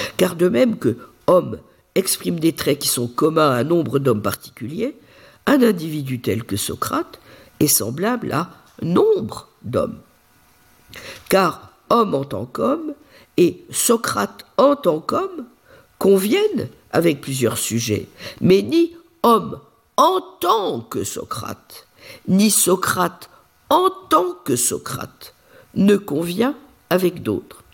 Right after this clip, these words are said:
Donc les propriétés qu'a homme, Socrate les a aussi, et de la même façon, page cent trente-quatre.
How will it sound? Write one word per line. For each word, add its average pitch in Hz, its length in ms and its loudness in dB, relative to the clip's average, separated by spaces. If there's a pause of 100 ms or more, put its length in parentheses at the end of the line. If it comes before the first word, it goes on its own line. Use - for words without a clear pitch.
(680)
Donc 294 240 2
les 247 120 4
propriétés 226 920 -2
qu'a 131 300 -8 (360)
homme, 403 300 0 (1040)
Socrate - 640 -2
les 147 240 -2
a 123 80 -4
aussi, - 420 -6 (600)
et 294 220 4
de 190 140 2
la 131 180 0
même 139 260 -4
façon, - 460 -4 (260)
page 147 180 -2
cent 117 160 -4
trente-quatre. - 720 -6